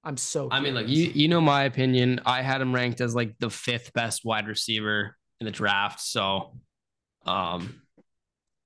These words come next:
Speaker 1: Well, that, that's what I, that's what I had on Q J, really. I mean, I don't have many other major takeaways for that Chargers game other than my boy Cam Brown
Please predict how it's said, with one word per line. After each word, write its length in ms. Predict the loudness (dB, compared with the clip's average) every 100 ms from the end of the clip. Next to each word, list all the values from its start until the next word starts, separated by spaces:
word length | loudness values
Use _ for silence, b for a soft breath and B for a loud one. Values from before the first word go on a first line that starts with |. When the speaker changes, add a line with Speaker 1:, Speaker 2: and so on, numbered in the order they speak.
| _ _
Speaker 1:
Well, 400 | 0 4 4 0 _ _ _ _ 0
that, 220 | 2 4
that's 220 | 0 2
what 100 | 2
I, 140 | 4 4
that's 280 | 0 0
what 120 | 0 2
I 20 |
had 140 | 2
on 160 | 0 -4
Q 240 | -6 -8
J, 200 | -4 -4
really. 500 | -4 -6 -4 -6 -8 _
I 80 | -6
mean, 240 | -4 -4 -2
I 60 | 0
don't 120 | 0
have 140 | -2
many 260 | -2 -2 -2
other 120 | -2
major 320 | -4 -6 -8
takeaways 640 | -10 -10 -6 -6 -6 -8
for 100 | -8 -10
that 140 | -10
Chargers 420 | -10 -10 -8 -12
game 400 | -10 -8 -8 -10 -12 _ -10
other 240 | -8 -6
than 160 | -6 -6
my 140 | -6
boy 180 | -6 -8
Cam 320 | -10 -12 -10
Brown 340 | -8 -10 -12